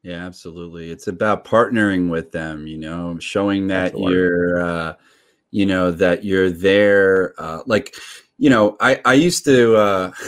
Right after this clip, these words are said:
Speaker 1: <laughs> I put this out, like, about a s-, a year ago, I think. It didn't really get a lot of play. I think people were like, "There's no way I could say that." Yeah.
Speaker 2: <laughs>
Speaker 1: And it was, it was like, my pitch was, um, here's my pitch, right?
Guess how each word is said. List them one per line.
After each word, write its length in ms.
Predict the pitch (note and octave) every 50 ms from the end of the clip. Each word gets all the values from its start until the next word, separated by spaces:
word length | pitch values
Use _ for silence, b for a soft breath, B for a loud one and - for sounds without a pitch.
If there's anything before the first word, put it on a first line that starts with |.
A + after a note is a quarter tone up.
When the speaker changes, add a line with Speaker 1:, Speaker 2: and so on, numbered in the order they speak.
| B C#3+
Speaker 1:
<laughs> 220 | C3+ - _ _
I 80 | - A#2+
put 260 | - - E3 C#3+ -
this 200 | B2+ A2+ - -
out, 320 | G#2 G2+ G2+ F#2+ - -
like, 140 | F#2 F2 -
about 340 | F#2 E2+ G2 G#2 G#2+ G2+ F#2+
a 20 |
s-, 320 | F2 - - - - - - -
a 40 | G#2+
year 440 | F2+ F2+ F2 F#2 F#2+ G#2 A2 A2 G2+
ago, 340 | F2+ D#2+ F#2+ F2 E2+ E2+
I 140 | E2 E2 E2+
think. 280 | - _ - F2+ - -
It 120 | F2+ -
didn't 220 | - E3+ D#3+ C3+ A#2
really 240 | C3+ C#3+ C3+ B2
get 180 | G#2+ C3 B2+ B2
a 60 | B2
lot 200 | A#2 A2+ A2 G#2+
of 140 | G#2+ F2+ -
play. 380 | - G#2 G2+ G2+ G#2 A2 A#2 G#2+
I 80 | G#2
think 200 | - - C3 A#2
people 240 | - A#2+ G#2+ G#2 G2
were 60 | G2
like, 240 | F#2+ F#2+ F#2 F2+ -
"There's 180 | A2 A2 G#2+ D3+
no 140 | F3+ E3+
way 240 | D#3+ D#3 D3 D3 C#3+
I 100 | C3 B2
could 180 | A#2+ - G#2+ F2+ -
say 260 | - A#2+ A#2+ B2 A2+
that." 320 | G2+ F#2 F#2 F#2+ F#2 - _
Yeah. 240 | G2+ G#2+ G#2 G#2+ G#2 -
Speaker 2:
<laughs> 300 | _ - D3+ - - - F3 - - -
Speaker 1:
And 180 | - A#2+ A#2+ B2
it 120 | B2+ B2
was, 320 | C3+ C3+ B2+ A#2+ A2+ - - b b b b b b
it 100 | - B2
was 280 | B2+ C3+ C3 A#2+ A2 A#2+
like, 260 | B2+ A#2+ A2+ A2 - -
my 140 | A2+ A2 G#2
pitch 400 | - - D3 D3+ C#3+ - - C3
was, 680 | B2 A#2+ A2+ A2 A2 G#2+ G#2+ G#2 G2+ G2 - - - -
um, 480 | G#2 G#2 G2+ G2 F#2+ F#2+ F#2 F#2 F2+ F2+ G2+
here's 180 | C3 D3+ C#3
my 120 | C3 B2+ A2
pitch, 300 | - - A#2 G2+ - -
right? 200 | G2 G2 G2